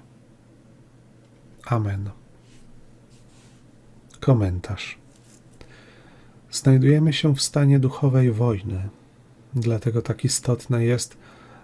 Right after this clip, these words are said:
byśmy nie pozwalali na kłótnie i podziały między nami oraz żebyśmy nie kierowali się ulotnymi uczuciami, ale stałą i mocną wiarą,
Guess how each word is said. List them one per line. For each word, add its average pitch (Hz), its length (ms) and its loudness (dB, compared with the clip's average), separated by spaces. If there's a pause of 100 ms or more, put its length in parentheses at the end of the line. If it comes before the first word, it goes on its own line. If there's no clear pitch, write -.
(140)
byśmy 135 360 0
nie 131 120 4
pozwalali 127 800 2
na 117 200 -2
kłótnie 123 720 0
i 101 40 -2
podziały 117 580 -2
między 110 440 -2
nami 98 440 -4 (920)
oraz 110 500 -6
żebyśmy 113 600 -2
nie 113 220 -2
kierowali 113 600 0
się - 200 -2
ulotnymi 127 800 0
uczuciami, 120 800 -2 (760)
ale 120 220 0
stałą 143 640 0
i 135 200 2
mocną 131 600 2
wiarą, 107 480 -2